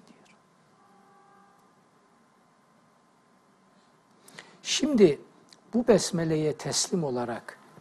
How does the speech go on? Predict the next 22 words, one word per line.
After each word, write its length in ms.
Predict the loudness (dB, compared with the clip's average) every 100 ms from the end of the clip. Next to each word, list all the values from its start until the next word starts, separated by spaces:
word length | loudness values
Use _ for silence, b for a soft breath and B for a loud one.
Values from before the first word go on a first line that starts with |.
| -2
ben 260 | 0 0 -2
dindar 340 | -4 0 2
olacağım 600 | 2 0 -2 -2 -2 -4
diyen 320 | -2 -2 -2 -6
adam 360 | -6 6 12 12 12
mıdır 260 | 10 12
Allah'ın 520 | 10 10 8 6 4
makbulü? 540 | 0 -2 -2 -2 0 -2 -6 -20 -20 0
Lütfen 400 | 2 4 4 4
Kur'an'ı 400 | 4 0 0 0
okuyun 380 | -4 -4 -4 -2
da 140 | -4 -2
cevap 400 | 0 0 -4 -12
verin. 120 | -18 -20 -20 -20 -6
Yoksa 480 | -6 0 2 2 2 b b b b b b -20 _ -20 -2
ben 300 | 4 4 4
bu 120 | -2
namussuz 920 | -2 -2 -2 -6 -8 2 4 4 0 -6
tezgaha 540 | -2 -2 0 2 0
teslim 400 | -2 -6 -4 6
olmayacağım 720 | 8 8 4 0 -2 -2 -2
deyip 320 | 0 -2 -2